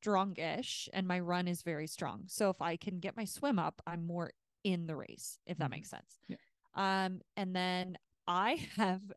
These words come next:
Speaker 1: never ran to my full potential in a half Ironman. So that was my goal in this one as well. Um,
Speaker 2: And you wanted to do sub one thirty,
Speaker 1: I
Speaker 2: right?
Speaker 1: did wanna do sub one thirty.
Speaker 2: Just, just got it.
Speaker 1: <laughs>
Speaker 2: Um, so yeah, ta-, run me through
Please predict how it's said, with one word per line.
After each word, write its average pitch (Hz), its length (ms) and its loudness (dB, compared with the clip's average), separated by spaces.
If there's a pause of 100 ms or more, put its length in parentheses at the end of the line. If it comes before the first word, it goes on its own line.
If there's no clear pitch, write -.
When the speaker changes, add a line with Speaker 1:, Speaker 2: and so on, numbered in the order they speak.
Speaker 1:
never 185 380 0
ran 165 340 -2
to - 100 -10
my 170 140 0
full 165 160 -4
potential 151 520 -8
in 156 120 -6
a 156 60 -6
half 151 260 -10
Ironman. 147 440 -8 (100)
So - 160 -4
that 170 140 -2
was 180 140 -4
my 165 120 -4
goal 139 260 -4
in 156 120 -6
this 151 200 -8
one 170 120 -6
as 165 160 -6
well. - 240 -10 (720)
Um, 156 340 -8
Speaker 2:
And 151 120 4
you 135 80 6
wanted 131 180 2
to 143 60 -10
do 143 120 0
sub 143 280 -4
one 151 260 -4
thirty, 151 320 -2
Speaker 1:
I 151 40 -2
Speaker 2:
right? 175 200 -2
Speaker 1:
did 214 260 0
wanna 247 180 -2
do 160 200 -4
sub 160 240 -6
one 151 140 -6
thirty. - 380 -10 (540)
Speaker 2:
Just, 226 800 -6
just - 420 -6
got 156 300 -6
it. 175 180 -6 (220)
Speaker 1:
<laughs> 262 120 8 (880)
Speaker 2:
Um, 143 340 6
so 180 160 8
yeah, 160 240 10 (120)
ta-, 165 220 4
run 160 180 8
me 151 120 8
through 139 480 4